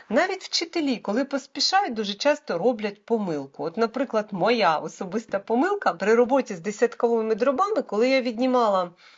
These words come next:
сім цілих одна десята мінус вісім цілих дві десятих, ну, в мене там ще було за модулем,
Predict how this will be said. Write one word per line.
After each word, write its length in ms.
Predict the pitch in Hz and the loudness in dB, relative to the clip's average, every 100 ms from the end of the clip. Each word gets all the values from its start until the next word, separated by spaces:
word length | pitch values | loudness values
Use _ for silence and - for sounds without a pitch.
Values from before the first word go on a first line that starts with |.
| - | -20
сім 320 | - - 233 233 | -20 0 0 0
цілих 540 | - 269 269 220 - | -2 0 2 2 0
одна 340 | 202 190 190 | -4 0 0
десята 580 | 165 175 - 302 381 269 | 0 -8 0 2 2 0
мінус 500 | 214 226 226 196 - | 0 0 -2 -4 -8
вісім 460 | 170 226 214 190 170 | -8 -6 -6 -10 -12
цілих 480 | - 220 185 165 147 | -8 -4 -4 -4 -6
дві 260 | 165 311 | -4 -2
десятих, 560 | 427 285 - 147 - - | 0 -2 0 0 0 -8
ну, 80 | 185 | -6
в 40 | |
мене 220 | 196 175 160 | -2 -2 -2
там 200 | 160 160 | -4 -2
ще 180 | - | -4
було 280 | 165 175 151 | -4 -6 -8
за 160 | 143 170 | -4 -2
модулем, 540 | 294 415 254 175 - | -2 0 0 0 -4